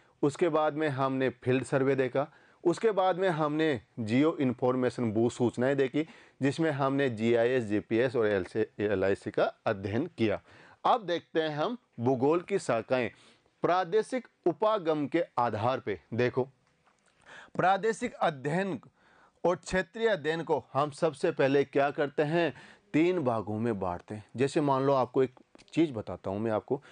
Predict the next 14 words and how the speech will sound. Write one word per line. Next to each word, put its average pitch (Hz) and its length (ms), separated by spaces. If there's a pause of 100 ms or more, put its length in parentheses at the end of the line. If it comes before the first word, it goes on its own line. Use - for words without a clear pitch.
(260)
यदि 151 180 (140)
आपको 139 340
क्या 170 220
करना 143 320
है, 95 100 (120)
कहीं 160 220
भी 196 120
किसी 190 360
भी 190 160
योजना 127 340
को 151 160
क्या 156 200
करना 170 280
हो, 151 320